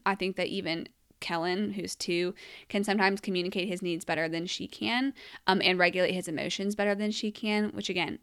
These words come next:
all normal, all, all part of the trauma I assume that she's gone through. Um,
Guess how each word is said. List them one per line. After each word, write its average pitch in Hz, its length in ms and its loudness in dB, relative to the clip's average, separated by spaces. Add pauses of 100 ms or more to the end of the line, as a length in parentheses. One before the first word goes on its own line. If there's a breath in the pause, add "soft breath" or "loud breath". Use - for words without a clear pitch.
(120)
all 214 240 4
normal, 160 400 2
all, 185 380 2
all 190 160 6
part 208 180 6
of 202 80 6
the 202 80 2
trauma 175 360 2
I 170 140 0
assume 170 380 -2
that 175 140 -4
she's 170 220 -4
gone - 260 -2
through. 247 280 2 (520 loud breath)
Um, 175 460 2